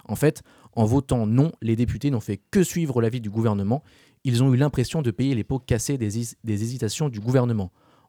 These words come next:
Enfin, pour terminer, il y a une super ambiance en ce moment à En Marche, puisqu'un haut responsable du parti a déclaré sous couvert d'anonymat, «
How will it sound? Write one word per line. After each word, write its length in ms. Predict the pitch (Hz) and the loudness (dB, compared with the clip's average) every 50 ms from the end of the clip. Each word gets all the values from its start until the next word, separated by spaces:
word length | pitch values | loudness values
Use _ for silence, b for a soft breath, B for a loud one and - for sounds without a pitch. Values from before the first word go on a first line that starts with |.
| b - | b -8
Enfin, 360 | 104 90 - 135 156 170 165 | -6 -2 2 4 4 6 6
pour 160 | - 120 107 | 6 4 4
terminer, 320 | - 123 110 117 120 143 | 4 4 4 6 6 4
il 80 | 165 139 | 4 4
y 40 | 113 | 2
a 20 | |
une 80 | 113 107 | 2 2
super 360 | - - 196 - 196 180 160 | 0 -2 0 2 2 4 4
ambiance 260 | 165 147 151 139 - | 2 0 -2 -2 -2
en 40 | 127 | -6
ce 100 | 120 - 135 | -6 -4 -4
moment 260 | 120 120 127 123 - - | -2 -2 -2 -4 -4 -4
à 80 | 104 98 | -2 -2
En 100 | 101 107 | 0 2
Marche, 380 | 127 165 190 - - - b b b b b b b b - | 2 0 0 -2 -6 -8 b b b b b b b b -2
puisqu'un 360 | 143 139 - - - 113 - - | 0 0 0 0 -2 -2 -2 0
haut 140 | - 226 226 | 4 4 6
responsable 500 | 180 160 - - 143 - - 135 117 110 | 6 4 2 0 -2 -4 -2 -2 -2 -4
du 100 | 104 113 | -4 -2
parti 320 | - 123 113 - - 156 - - | -4 -4 -4 -4 -6 -10 -8 -6
a 100 | 107 104 | -4 -2
déclaré 420 | 110 131 - - 139 127 123 113 | -2 -2 -2 -2 -2 -2 0 -2
sous 180 | - - - - | -4 -6 -12 -14
couvert 340 | - - 160 147 127 110 98 | -4 0 4 4 6 4 4
d'anonymat, « 540 | 101 98 101 113 123 110 101 107 127 151 | 2 0 0 0 0 0 0 0 0 -2